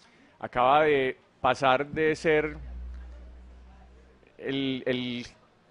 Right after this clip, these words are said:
director de proyectos a ser gerente de tecnología,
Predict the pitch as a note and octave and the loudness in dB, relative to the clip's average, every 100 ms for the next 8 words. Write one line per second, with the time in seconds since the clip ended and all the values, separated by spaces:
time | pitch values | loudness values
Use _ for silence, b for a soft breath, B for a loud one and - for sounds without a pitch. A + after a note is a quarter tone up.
0 | _ _ B2+ C3+ C#3 - - E3+ F#3 E3+ | _ _ -4 0 0 -2 4 6 6 2
1 | F3 F3 D#3+ D3+ C#3 - E3 D3 A#2+ B2+ | -4 -2 -2 0 -2 -4 -10 -6 -4 -4
2 | C3+ D3+ D3+ C#3+ D#3+ C3+ C3 B2 A#2 A2 | -2 -2 -2 -4 -4 -4 -6 -6 -4 -4
3 | A2+ B2 | -6 -10